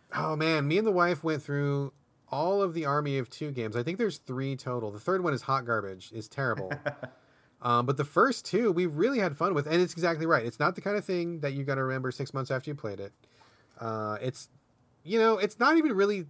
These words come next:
Speaker 1: that <laughs> great of a game. Like, it's just
Speaker 2: <laughs>
Speaker 1: the
Speaker 2: It's the,
Speaker 1: novel-
Speaker 2: it's the
Speaker 1: Yeah.
Speaker 2: Division effect right now, like <laughs>
Speaker 1: Totally, dude. It totally, like, it's fun when you're playing it, and as soon as you put it down, you're like, I, you don't even remember that you even played it. But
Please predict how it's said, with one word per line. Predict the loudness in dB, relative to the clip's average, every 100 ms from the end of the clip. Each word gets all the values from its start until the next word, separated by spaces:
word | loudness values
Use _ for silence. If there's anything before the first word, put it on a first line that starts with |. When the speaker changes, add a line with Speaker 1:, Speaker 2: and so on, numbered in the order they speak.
| -10
Speaker 1:
that | 0 0 0
<laughs> | -2
great | 0 0
of |
a | -2
game. | -4 -8 -6 -2
Like, | -2 -2
it's | -2
just | -2 -2 -6 -14
Speaker 2:
<laughs> | -12 -12 -14 0
Speaker 1:
the | 4
Speaker 2:
It's | 4 6
the, |
Speaker 1:
novel- | 8 8 6 4 -8 -10
Speaker 2:
it's | -8 -4
the | -4
Speaker 1:
Yeah. | -2
Speaker 2:
Division | 0 0 -2 -2 -4
effect | -4 -4 -6 -4 -4
right | -4
now, | -4 -4 -4
like | -4 -6 -8 -12 -12 -18 -18 -20
<laughs> | _ _ -20 _
Speaker 1:
Totally, | 4 6 8 6 6
dude. | 4 2
It | 4
totally, | 4 4 4
like, | 2
it's | 2 -6
fun | 0 2 2
when | 0
you're |
playing | 0 0 2
it, | 2
and | 2 0
as |
soon | -2 -4
as |
you | -2
put | 0
it | 0
down, | 0 0 0
you're | 0
like, | 0 0 -6
I, | -6 -6 -10 _
you | -4
don't | 0 2
even | 2
remember | 0 0 0
that | 0 -2
you | -4
even | -6
played | -6 -6 -4
it. | -4 0
But | 2 2